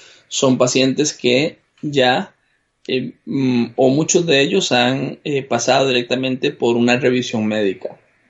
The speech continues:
En esa revisión médica, en, por protocolo, en casi todo, eh,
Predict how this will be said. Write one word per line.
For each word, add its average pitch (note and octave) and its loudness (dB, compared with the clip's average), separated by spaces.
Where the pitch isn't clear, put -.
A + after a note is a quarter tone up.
En D3+ 6
esa D#3 2
revisión D3+ 4
médica, D3 2
en, A#2+ -2
por A#2+ 0
protocolo, B2 2
en A2+ -6
casi B2+ 0
todo, B2 2
eh, A#2+ -2